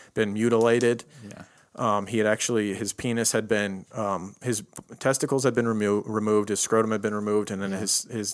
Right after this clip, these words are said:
Speaker 1: the head of his penis had been removed, and it was just like a, a shaft with no skin.
Speaker 2: Right.
Speaker 1: And this is all you can, you can, you know, it's very graphic, but if you,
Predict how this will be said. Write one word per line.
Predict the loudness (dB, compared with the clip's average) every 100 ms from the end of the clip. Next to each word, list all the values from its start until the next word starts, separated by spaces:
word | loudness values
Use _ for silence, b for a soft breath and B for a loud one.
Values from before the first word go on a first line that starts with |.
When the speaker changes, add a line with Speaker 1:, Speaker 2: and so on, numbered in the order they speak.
| -4
Speaker 1:
the | -4
head | 2 2
of | 2
his | 0 -2
penis | -4 -4 -2 -2
had | -2
been | -2 -4 -8 _ B B B
removed, | -4 0 4 2 0
and | -4
it |
was | -4
just | -4 -2 0
like | 0 0
a, | -2 -2
a | -4
shaft | 0 2 0 0
with | -4
no | -4
skin. | -4 -2 -2 -4 -6 -14 b
Speaker 2:
Right. | -8 -8 -10 b b b
Speaker 1:
And | -2 0 -2
this | -2 2 2 2
is | 2
all | 4 4 2
you | 0
can, | -4 -6 -6
you | -6
can, | -6 -8 -8
you |
know, | -6 -6
it's | -6
very | -4 2 4 4
graphic, | 4 4 4 2 2
but | 0
if | 0
you, | -2